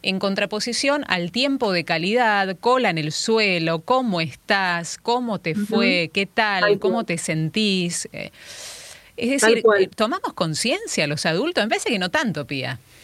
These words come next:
Speaker 2: Yo creo que no tomamos conciencia y hemos dejado esto de la reducción de daños. A mí me quedó muy, me, me hizo mucho ruido este comentario de la reducción de daños, que fue hecho con la mejor de las intenciones, ¿no? Pero a veces naturalizamos.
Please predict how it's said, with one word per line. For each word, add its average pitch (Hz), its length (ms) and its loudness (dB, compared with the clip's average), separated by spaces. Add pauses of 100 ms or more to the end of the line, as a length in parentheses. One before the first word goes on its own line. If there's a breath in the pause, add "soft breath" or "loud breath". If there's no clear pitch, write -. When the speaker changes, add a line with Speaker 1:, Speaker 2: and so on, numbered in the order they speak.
(140 soft breath)
Speaker 2:
Yo 262 140 6
creo 277 200 6
que 226 80 6
no 220 140 6
tomamos 214 400 4
conciencia 233 760 4
y 226 120 6
hemos 269 260 4
dejado 247 680 6
esto 220 320 4
de 202 100 6
la 196 140 4
reducción 196 500 4
de 220 120 6
daños. 185 440 2
A 190 80 2
mí 202 100 4
me 202 140 4
quedó 196 320 4
muy, 202 420 6
me, 185 160 0
me 190 120 2
hizo 214 260 2
mucho 220 260 4
ruido 180 460 6
este 165 240 -4
comentario 175 560 0
de 170 60 2
la 170 100 0
reducción 170 420 0
de 185 100 4
daños, 202 340 4 (280 soft breath)
que 208 100 4
fue 269 160 6
hecho 262 160 4
con 220 180 6
la 202 100 6
mejor 202 280 4
de 240 100 8
las 208 180 4
intenciones, 190 640 2
¿no? 196 200 0
Pero 196 260 4 (420 soft breath)
a 196 140 4
veces 220 260 6
naturalizamos. 185 1040 4